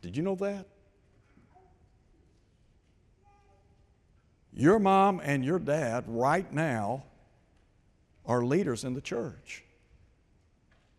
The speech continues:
We have varying roles and responsibilities. At some point in time, we're gonna step aside from the stage. And the work of the church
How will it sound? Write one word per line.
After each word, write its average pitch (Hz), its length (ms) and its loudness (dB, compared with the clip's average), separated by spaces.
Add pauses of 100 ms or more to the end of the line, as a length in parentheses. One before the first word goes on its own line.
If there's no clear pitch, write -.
(140)
We 143 140 2
have 139 140 4
varying 139 340 6
roles 147 340 4
and 143 100 -4
responsibilities. 160 1080 -6 (1080)
At 156 200 6
some 233 340 0
point 202 440 2
in 135 180 -2
time, 151 600 0 (220)
we're 180 200 6
gonna 175 200 0
step - 280 0
aside 170 480 0
from 135 140 -4
the 123 60 -6
stage. 160 680 -6 (1700)
And 165 200 8
the 156 100 8
work 185 360 6
of 202 100 4
the 170 80 4
church 165 760 6